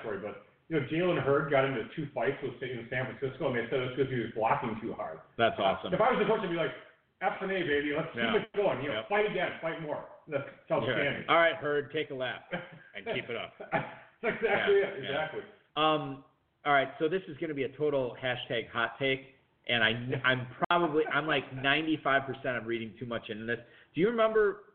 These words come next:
Speaker 2: Last year with Hard Knocks, which I think debuts next week on H B O, um, with the Raiders, but last year it was the Browns.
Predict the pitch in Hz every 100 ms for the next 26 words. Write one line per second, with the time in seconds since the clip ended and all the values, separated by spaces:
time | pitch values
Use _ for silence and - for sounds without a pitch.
0 | _ 131 135 147 - 151 139 - 131 131
1 | 143 143 - - 139 139 135 190 - 151
2 | 131 135 135 127 113 - 123 107 107 104
3 | 95 101 95 82 - _ _ _ - 123
4 | 117 110 110 113 110 113 98 90 120 127
5 | 151 151 160 131 107 101 113 117